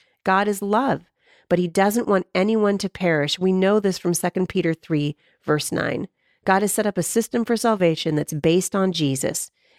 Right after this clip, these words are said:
and he has made this very clear. God loved the world so much that he sent Jesus, his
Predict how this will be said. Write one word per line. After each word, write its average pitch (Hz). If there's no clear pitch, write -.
and 180
he 180
has 170
made 170
this 165
very 175
clear. 147
God 208
loved 185
the 190
world 170
so 214
much 214
that 175
he 185
sent 202
Jesus, 175
his 170